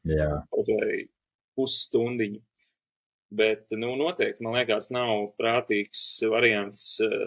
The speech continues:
Speaker 2: nu, ka visi tie teicieni jau ne jau velti ir izdomāti par Romu un romiešiem un bībelēm svešā baznīcā, ka
Speaker 1: Mm.
Speaker 2: tu ej tad un iet ar savu, savu, savu kaut kādu pasaules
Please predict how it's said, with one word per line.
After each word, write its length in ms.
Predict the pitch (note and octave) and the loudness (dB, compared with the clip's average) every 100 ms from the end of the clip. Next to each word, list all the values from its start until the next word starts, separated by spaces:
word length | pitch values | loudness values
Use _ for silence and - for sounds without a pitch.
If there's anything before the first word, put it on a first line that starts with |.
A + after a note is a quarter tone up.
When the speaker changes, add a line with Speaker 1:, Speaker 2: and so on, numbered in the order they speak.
| G#2+ G2 | -2 -2
Speaker 2:
nu, 220 | - A2+ A2+ | -2 -4 -2
ka 160 | A2 - - - - _ _ _ _ _ - | -4 -4 -8 -18 -20 _ _ _ _ _ -10
visi 180 | A#2 - | -8 -6
tie 120 | - A2 | -4 0
teicieni 480 | B2 B2+ - A2 | 2 2 0 -2
jau 80 | G#2+ | -2
ne 140 | A2 B2 | -2 0
jau 140 | A2 | 2
velti 320 | G#2+ B2+ A#2+ | 4 2 2
ir 60 | B2 | 0
izdomāti 480 | D3 A#2 G2 G2 - | 4 4 2 -6 -10
par 140 | - G#2+ | -4 0
Romu 300 | A#2 A#2+ G#2+ | 2 2 0
un 40 | |
romiešiem 600 | G#2+ B2 A#2 G2+ - G2+ | 2 2 0 -4 -2 -4
un 60 | G#2 | -2
bībelēm 640 | G#2 A#2+ A#2+ G#2+ G2+ G2+ G#2 | 2 2 4 2 2 -4 -6
svešā 460 | - A#2 - G#2 | 0 0 2 0
baznīcā, 600 | G#2+ B2+ A#2+ G#2+ - F#2 F2 - | 2 0 0 -4 -4 -6 -6 -10
ka 240 | - - - | -12 -10 -6
Speaker 1:
Mm. 240 | - G2 E2+ - | 2 4 4 -2
Speaker 2:
tu 160 | G#2 G#2+ | -6 0
ej 240 | A#2 B2 B2 | 2 2 2
tad 320 | A#2+ A#2 G#2 G#2+ | -4 -8 -6 -6
un 300 | G#2+ A2+ A2 A2 | -6 -8 -12 -16
iet 320 | - A#2+ A#2+ A2 | -4 0 0 -2
ar 80 | |
savu, 400 | - - A#2+ A2 G#2+ G2+ _ _ _ _ _ - | -6 -4 -2 0 0 -2 _ _ _ _ _ -8
savu, 440 | - A#2 A#2 G#2+ G#2 G#2 A2 G#2+ _ _ - | 0 2 4 4 4 0 -6 -12 _ _ -10
savu 460 | - - A#2 A2+ G#2 | -6 0 2 2 0
kaut 300 | G#2+ G2+ - | 0 -4 -2
kādu 460 | A2+ G#2+ G#2 G#2+ A2 - | 0 0 -2 -6 -8 -6
pasaules 640 | A#2 A#2+ A#2 G#2+ A2 G#2+ | -2 0 2 2 0 -6